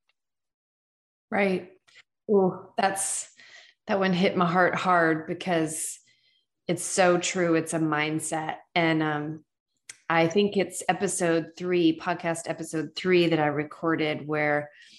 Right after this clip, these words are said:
I started talking about how believing that you can do it and believing that it's possible for you,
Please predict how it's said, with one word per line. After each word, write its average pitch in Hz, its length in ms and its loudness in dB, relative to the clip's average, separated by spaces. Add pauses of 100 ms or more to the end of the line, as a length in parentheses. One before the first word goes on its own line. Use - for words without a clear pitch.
(300)
I 151 100 -2
started 151 420 0
talking 151 440 0
about 143 560 -2
how 139 680 -2 (260)
believing 160 880 4
that 156 80 -2
you 156 220 2
can 156 220 -6
do 143 180 -4
it 190 240 0
and 170 100 -2
believing 156 540 0
that 156 120 -2
it's 151 160 -6
possible - 540 0
for 165 220 -4
you, 156 560 2